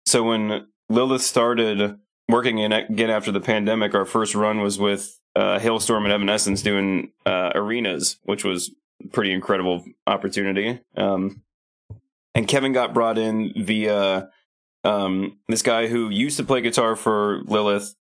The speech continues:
um, when she was operating as Juliet at the time, and is, was still kind of acting M D, um, for the project. He now plays guitar for Avril Lavigne, which is pretty dope.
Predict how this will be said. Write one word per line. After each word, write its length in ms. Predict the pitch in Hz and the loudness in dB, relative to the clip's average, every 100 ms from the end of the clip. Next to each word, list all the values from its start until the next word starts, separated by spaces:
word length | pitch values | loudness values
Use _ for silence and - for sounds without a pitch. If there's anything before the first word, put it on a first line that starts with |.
| - | -2
um, 400 | 101 98 92 90 | 0 2 0 0
when 100 | 101 | 0
she 120 | 113 | 0
was 200 | 101 101 - - | -2 -4 -8 -2
operating 420 | 95 104 101 98 | 0 0 0 -2
as 80 | 98 | -2
Juliet 360 | 98 101 101 98 | -2 -2 0 -2
at 120 | 95 | -6
the 80 | 87 | -2
time, 420 | 101 95 90 92 - - | 0 2 0 -2 -4 -2
and 540 | 98 95 90 92 - - _ _ | 0 0 0 -2 -4 -8 _ _
is, 300 | 98 98 - | -4 -2 -2
was 200 | - 110 | -2 -2
still 220 | - 123 117 | 0 0 0
kind 220 | 117 110 | -2 -2
of 80 | 87 | -2
acting 640 | 101 101 101 101 98 98 - _ _ _ | -2 -2 -4 -4 -2 -6 -10 _ _ _
M 240 | 110 110 104 | -4 -4 -4
D, 460 | 104 110 110 120 - _ - | -6 -4 -4 -6 -10 _ -4
um, 560 | 101 95 92 92 - - - - | -2 0 -2 -4 -8 -14 -20 -6
for 100 | 123 | -4
the 100 | 107 | -2
project. 560 | 120 113 113 139 - - _ _ _ | 0 0 0 -4 -6 -20 _ _ _
He 100 | 123 | -2
now 160 | 131 147 | 0 2
plays 200 | 139 123 | 0 0
guitar 300 | 107 123 113 | 0 0 0
for 140 | 104 | 0
Avril 300 | 101 104 101 | 0 2 0
Lavigne, 420 | 92 95 98 85 98 - _ | 0 0 0 -2 -4 -8 _
which 340 | - 95 - - | -2 0 -2 -2
is 160 | 95 92 | -2 -2
pretty 220 | - 92 | 0 0
dope. 340 | 87 90 95 | 2 0 0